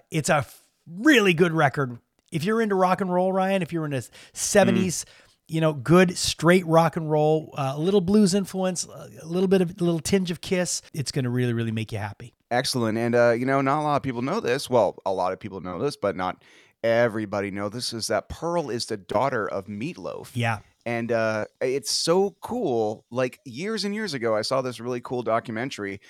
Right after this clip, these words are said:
Speaker 2: about Meatloaf, and, uh, Pearl was, like, you know, just a teenager in it.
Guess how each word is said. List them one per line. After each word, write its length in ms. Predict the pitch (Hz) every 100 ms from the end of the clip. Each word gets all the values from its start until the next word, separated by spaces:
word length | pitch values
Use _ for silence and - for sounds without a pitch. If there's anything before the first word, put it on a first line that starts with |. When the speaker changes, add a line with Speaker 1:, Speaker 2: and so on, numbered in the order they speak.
| - _
Speaker 2:
about 380 | 123 117 113 117
Meatloaf, 520 | 117 110 90 101 101 - -
and, 200 | 107 104
uh, 180 | 104 101
Pearl 320 | - 127 139
was, 240 | 120 104 - 104 _
like, 320 | 90 110 110
you 60 | 131
know, 220 | 110 113 104
just 240 | 117 -
a 60 | 104
teenager 580 | - 165 139 101 92 78
in 80 |
it. 220 | 57 -